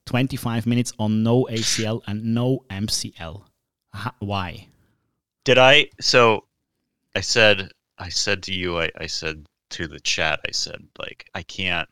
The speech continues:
Speaker 2: I have this going on. I, I can't, I can barely walk half the time. Like, I can't imagine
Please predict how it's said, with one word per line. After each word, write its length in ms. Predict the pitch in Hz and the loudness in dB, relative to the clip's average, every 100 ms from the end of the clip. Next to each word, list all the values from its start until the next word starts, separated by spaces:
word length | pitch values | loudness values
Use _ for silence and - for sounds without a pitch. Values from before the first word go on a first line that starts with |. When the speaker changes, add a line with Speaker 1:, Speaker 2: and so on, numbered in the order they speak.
| - | -2
Speaker 2:
I 100 | 98 | -2
have 260 | 95 98 87 | 2 0 0
this 220 | 87 - | -4 -4
going 320 | 92 87 82 | -4 -6 -4
on. 240 | 82 82 | -4 -2
I, 160 | 78 78 - | -4 -4 -6
I 120 | 87 | -10
can't, 420 | - 92 82 78 _ _ _ _ _ _ _ _ | -10 -8 -8 -8 _ _ _ _ _ _ _ _
I 80 | - | -14
can 240 | - 104 92 | -8 -8 -2
barely 320 | 92 82 76 | -2 -2 -8
walk 440 | 73 - - - _ _ _ - | -8 -8 -8 -14 _ _ _ -10
half 260 | 78 - | -8 -8
the 80 | - | -16
time. 260 | - 78 78 | -14 -14 -14
Like, 240 | 82 - _ - - | -10 -10 _ -20 -2
I 80 | 107 | -2
can't 320 | - 131 117 | 0 2 2
imagine 720 | 104 95 90 90 85 80 76 | 0 2 4 4 2 -6 -8